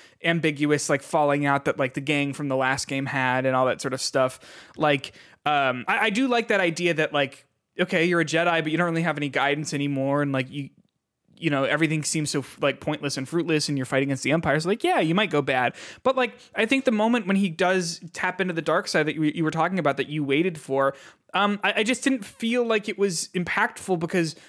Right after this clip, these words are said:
what did you, what is the dark side power in the game? It's you click the sticks and you slow down time just like you had been doing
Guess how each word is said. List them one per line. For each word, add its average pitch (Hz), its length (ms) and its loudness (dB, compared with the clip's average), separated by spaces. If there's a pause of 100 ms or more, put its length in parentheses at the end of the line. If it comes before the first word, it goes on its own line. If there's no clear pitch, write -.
(180)
what 208 140 0
did 220 140 -2
you, 202 280 -2
what 214 220 0
is 233 220 0
the 190 100 2
dark 190 340 0
side 151 240 0
power 131 480 2
in 139 520 -2 (440)
the 156 160 0
game? 95 400 -2 (560)
It's 160 180 -2
you 185 80 2
click 208 220 0
the 208 60 -6
sticks - 520 -2 (300)
and 175 160 0
you 170 80 -2
slow 190 240 0
down 180 180 2
time 147 640 0 (380)
just 180 300 0
like 165 160 0
you 175 80 2
had 160 60 0
been 156 160 -2
doing 143 440 2